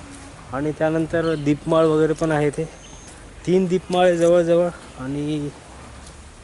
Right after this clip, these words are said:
या मंदिर परिसरामध्ये बरंचसं महादेवाची सुंदर अशी प्रतिमा आहे, बरंचसं बघण्यासारखं मंदिर आहे.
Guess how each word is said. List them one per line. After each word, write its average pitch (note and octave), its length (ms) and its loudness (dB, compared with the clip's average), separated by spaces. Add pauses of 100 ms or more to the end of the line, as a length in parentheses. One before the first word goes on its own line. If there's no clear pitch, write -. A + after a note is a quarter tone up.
या C3+ 120 -6
मंदिर C3 420 -4
परिसरामध्ये C3+ 1000 -2 (1300)
बरंचसं C3+ 520 -6 (320)
महादेवाची C3+ 540 -2
सुंदर C#3 300 -4
अशी C3+ 120 -4
प्रतिमा C#3 380 -4
आहे, C#3+ 80 -2
बरंचसं C3+ 380 -2
बघण्यासारखं C3 460 -6
मंदिर C3+ 280 -4
आहे. C#3 400 -8